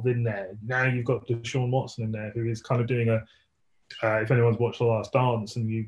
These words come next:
kind of look at the early years of Michael Jordan, where he was sort of head and shoulders above,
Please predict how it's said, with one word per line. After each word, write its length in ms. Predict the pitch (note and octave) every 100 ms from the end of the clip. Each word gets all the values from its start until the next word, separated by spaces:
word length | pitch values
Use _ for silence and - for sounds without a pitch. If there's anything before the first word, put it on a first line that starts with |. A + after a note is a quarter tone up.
| -
kind 140 | A2+ G#2
of 80 |
look 200 | A2+ A#2
at 180 | A#2 G2
the 280 | A#2 A2+ A2 B2
early 480 | B2 A#2+ A2+ G#2+ G#2+
years 380 | B2 A#2+ A2+ A2
of 140 | G#2 - -
Michael 320 | A#2 - A#2
Jordan, 460 | A2 C#3+ C#3+ A2 G#2
where 380 | G#2 G#2 G2+ -
he 160 | A#2
was 180 | A2 G#2
sort 240 | - A#2 G#2+
of 140 | G#2 - -
head 120 | C3+
and 100 | A#2+
shoulders 380 | C3 A#2 A2+ G#2+
above, 360 | A2+ A2 G#2